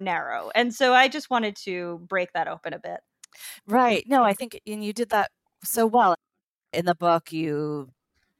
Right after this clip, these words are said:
Speaker 2: did a ton of research, and I love that scene where you're, like, in the stacks at the library, like, seeing these punk zines that are making these connections between food justice and veganism.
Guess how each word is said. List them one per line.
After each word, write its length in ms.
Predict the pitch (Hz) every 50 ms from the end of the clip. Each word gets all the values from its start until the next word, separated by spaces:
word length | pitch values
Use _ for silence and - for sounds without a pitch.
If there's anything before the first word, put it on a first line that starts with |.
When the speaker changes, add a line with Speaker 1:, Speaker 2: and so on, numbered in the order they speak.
| _ _ _ _ _ _ _ 160
Speaker 2:
did 140 | 165 160 -
a 60 | 185
ton 200 | - 277 277 269
of 100 | 233 180
research, 400 | 170 156 156 - 160 160 156 -
and 100 | 170 156
I 40 | 156
love 240 | 160 165 165 160
that 200 | 160 170 139 -
scene 360 | - - - 170 165 165 160 151
where 100 | 143 139
you're, 200 | 139 139 147 139
like, 220 | 135 135 147 - _ - - _ -
in 120 | 208 202 208
the 80 | 202
stacks 440 | 196 - - 180 170 180 - - -
at 100 | 185 -
the 100 | - 170
library, 760 | 165 165 160 165 170 170 170 165 160 160 156 156 156 160 160
like, 220 | 151 151 160 -
seeing 460 | - - - 202 196 196 185 180 180
these 180 | 170 175 165 -
punk 280 | - - 185 175 - -
zines 380 | - 175 170 165 156 156 160 156
that 160 | - 156 151
are 80 | 156
making 300 | 160 165 160 151 160 160
these 180 | 156 156 151 -
connections 440 | - 156 151 151 - - 160 151 143
between 300 | _ - - 165 151 151
food 240 | - - 160 156 -
justice 640 | - 147 151 151 - - 160 156 151 147 147 - - -
and 420 | 160 156 151 151 147 147 147 147 - - - - - - _ _
veganism. 680 | 151 160 156 156 151 151 147 151 - 151 143 143 143